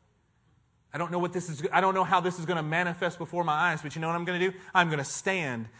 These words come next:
until God's answer get here." That's for somebody here. I just wanted to share that. So he sent him and had him brought in. He was ruddy,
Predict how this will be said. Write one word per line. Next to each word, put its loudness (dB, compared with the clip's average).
until -4
God's -2
answer -8
get -8
here." -14
That's -2
for -4
somebody -2
here. -8
I -8
just -14
wanted -10
to -12
share -6
that. -8
So 4
he 0
sent 2
him 2
and 2
had 6
him 2
brought 8
in. 0
He 0
was 0
ruddy, 6